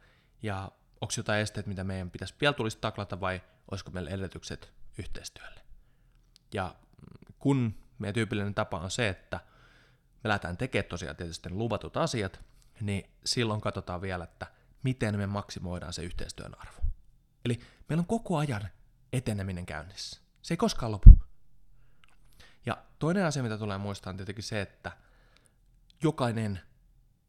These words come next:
ei ole yhtä oikeata tapaa. O-, mä oon closannut diilejä niin ihmeellisillä tavalla ja keinoilla ja välillä hauskalla huumorilla, ää, mut sit tää riippuu myös kontekstissa. Eli mitä kompleksimpi pr-,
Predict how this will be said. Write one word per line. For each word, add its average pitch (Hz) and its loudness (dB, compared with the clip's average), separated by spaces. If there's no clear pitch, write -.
ei 139 -2
ole 143 0
yhtä 131 -2
oikeata 95 -8
tapaa. - -14
O-, - -8
mä 120 -12
oon 165 -8
closannut 151 -4
diilejä 127 -2
niin 165 0
ihmeellisillä 101 -4
tavalla 117 -2
ja 101 -6
keinoilla 110 -2
ja 90 -8
välillä 107 -6
hauskalla 110 -6
huumorilla, 92 -4
ää, 95 -4
mut 107 -10
sit - -6
tää 143 -2
riippuu 107 -4
myös 98 -4
kontekstissa. - -12
Eli 104 -6
mitä 139 -4
kompleksimpi - -8
pr-, - -12